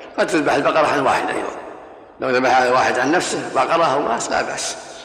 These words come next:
عن واحد، أو ضحى بها عن واحد، عن نفسه لا بأس، أو ضحى بها عن اثنين أو ثلاثة أو أربعة لا بأس،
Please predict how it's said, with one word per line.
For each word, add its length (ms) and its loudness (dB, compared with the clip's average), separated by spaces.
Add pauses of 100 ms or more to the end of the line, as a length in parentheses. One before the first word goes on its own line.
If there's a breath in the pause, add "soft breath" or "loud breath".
(120)
عن 80 -2
واحد، 260 -2 (920)
أو 140 0
ضحى 260 2
بها 180 0
عن 180 2
واحد، 180 2
عن 160 -2
نفسه 240 -2
لا 120 0
بأس، 280 -8 (420)
أو 140 0
ضحى 240 2
بها 140 -2
عن 120 0
اثنين 340 0
أو 100 0
ثلاثة 420 0
أو 180 0
أربعة 260 0
لا 100 -2
بأس، 320 -8